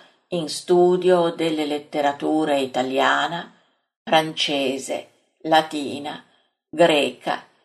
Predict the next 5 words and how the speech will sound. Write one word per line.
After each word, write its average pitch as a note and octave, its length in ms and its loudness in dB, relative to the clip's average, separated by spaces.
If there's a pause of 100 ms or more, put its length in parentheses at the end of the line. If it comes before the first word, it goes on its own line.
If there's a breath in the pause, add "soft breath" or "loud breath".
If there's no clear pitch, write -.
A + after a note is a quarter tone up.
(180)
inglese, D3+ 1000 -4
spagnola, F3 920 0 (720)
e E3 480 4
nello D3 340 -4
studio D3+ 840 -4